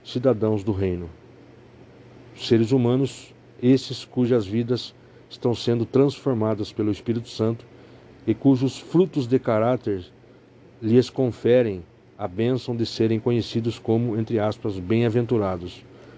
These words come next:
que significa muito felizes. Versículo seis: "Bem-aventurados que têm fome e sede de justiça,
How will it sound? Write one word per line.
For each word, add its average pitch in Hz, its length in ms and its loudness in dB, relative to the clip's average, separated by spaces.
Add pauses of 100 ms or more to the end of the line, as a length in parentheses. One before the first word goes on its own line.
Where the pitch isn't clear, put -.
(380)
que - 80 -4
significa 113 640 0
muito 110 280 -2
felizes. 101 560 0 (520)
Versículo 123 440 0
seis: 110 300 2
"Bem-aventurados 117 1200 0
que - 120 -10
têm 120 180 -4
fome 143 380 0
e - 20 -6
sede 135 380 -2
de 131 100 -2
justiça, 123 760 -2